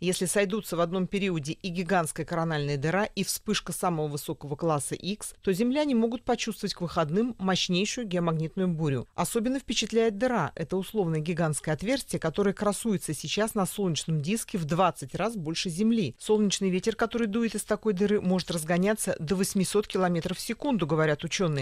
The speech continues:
Впрочем, ранее, первого марта, подобная дыра уже зияла на Солнце, причем была во много раз больше, и мы ее спокойно пережили, говорит доктор физико-математических наук, главный научный сотрудник Института космических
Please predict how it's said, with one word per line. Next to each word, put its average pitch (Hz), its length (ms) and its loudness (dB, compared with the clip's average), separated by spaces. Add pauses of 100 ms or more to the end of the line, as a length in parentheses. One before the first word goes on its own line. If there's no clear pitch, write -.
(140)
Впрочем, 269 440 2
ранее, 220 340 4
первого 269 320 2
марта, 190 380 0
подобная 247 420 0
дыра 254 240 2
уже 254 220 2
зияла 180 420 2
на 160 140 0
Солнце, 294 400 -2
причем 269 340 0
была 247 240 4
во 208 140 2
много 226 320 0
раз 240 180 2
больше, 226 460 2
и - 180 -2
мы 220 200 4
ее 214 200 2
спокойно 247 540 0
пережили, 262 720 2
говорит 170 360 2
доктор 170 300 -4
физико-математических 165 1200 -2
наук, 156 400 0 (100)
главный 240 300 4
научный 165 360 -2
сотрудник 175 540 -2
Института 175 520 -2
космических 151 680 -2